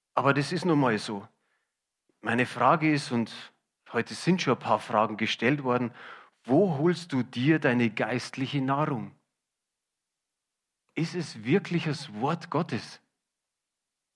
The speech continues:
Oder eben, wie der Thomas gesagt hat, es gibt ja so viel zu hören im Internet. Oder setzt man mehr auf die Meinung von einem Bruder oder Schwester? Auch die muss nicht immer richtig sein. Das allererste ist immer zu schauen,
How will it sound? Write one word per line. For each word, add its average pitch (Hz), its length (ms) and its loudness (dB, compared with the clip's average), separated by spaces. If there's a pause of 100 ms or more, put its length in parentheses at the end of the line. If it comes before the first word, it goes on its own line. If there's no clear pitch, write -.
(680)
Oder 135 280 4
eben, 139 240 2
wie 143 80 2
der 139 140 2
Thomas 156 380 0
gesagt - 300 -6
hat, 104 120 -4 (320)
es - 100 -18
gibt - 220 -4
ja 127 60 2
so 160 220 0
viel 160 320 -2
zu 113 220 -4
hören 151 320 4
im 127 120 6
Internet. 147 680 2 (560)
Oder 123 380 2 (360)
setzt - 480 -6
man 139 160 2
mehr 151 220 4
auf 147 140 -4
die 135 120 -4
Meinung 123 520 2
von 127 220 -2
einem 117 140 0
Bruder 160 380 2
oder 113 160 2
Schwester? 160 800 -2 (420)
Auch - 160 -12
die 175 180 -2
muss 190 260 2
nicht 135 140 2
immer 143 240 4
richtig 135 360 -4
sein. 104 300 -6 (380)
Das - 120 -14
allererste 147 720 0
ist 123 120 -6
immer 151 300 0
zu - 140 -6
schauen, 123 400 -2